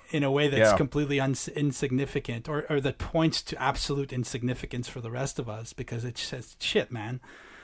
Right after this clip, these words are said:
Speaker 1: Like, you know, it, it, yeah, so that type of cold, blind, uh, cruel almost, indifferent chance. So that's
Speaker 2: Yeah.
Speaker 1: the first type.
Speaker 2: But
Speaker 1: Okay,
Speaker 2: then there's
Speaker 1: keep
Speaker 2: also
Speaker 1: going.
Speaker 2: Lady Luck, who, you know, the, uh, the belle of every gambler.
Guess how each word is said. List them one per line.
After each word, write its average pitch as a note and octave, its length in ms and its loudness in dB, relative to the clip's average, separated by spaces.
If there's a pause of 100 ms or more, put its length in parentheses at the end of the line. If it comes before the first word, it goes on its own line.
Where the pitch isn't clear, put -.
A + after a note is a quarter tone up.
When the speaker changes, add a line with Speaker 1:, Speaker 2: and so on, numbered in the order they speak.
(120)
Speaker 1:
Like, - 360 -2 (800)
you D#3+ 120 6
know, A#2+ 160 2
it, D3 160 -2
it, E3+ 240 0
yeah, E3+ 240 10
so - 160 4
that E3 200 8
type D#3 240 4
of - 220 -4
cold, C#3+ 540 2
blind, C3+ 640 2 (360)
uh, A2 580 0 (160)
cruel D#3+ 640 6
almost, A#2 720 -2
indifferent C3 640 0
chance. - 640 -6 (180)
So - 200 -2
that's B2+ 140 4
Speaker 2:
Yeah. F2+ 40 2
Speaker 1:
the D#2 60 0
first - 280 0
type. A2+ 300 -6
Speaker 2:
But D#3 60 6
Speaker 1:
Okay, C#3 80 6
Speaker 2:
then F3+ 140 12
there's F3 160 8
Speaker 1:
keep F3+ 100 12
Speaker 2:
also E3 220 8
Speaker 1:
going. E3+ 120 8
Speaker 2:
Lady E3+ 260 10
Luck, F#3 340 6
who, A#2+ 300 2
you B2+ 120 2
know, A2 180 8
the, G2+ 380 0
uh, F2+ 180 8
the F#2 180 2
belle G2+ 480 8
of E2 160 2
every G#2+ 220 2
gambler. F#2 560 0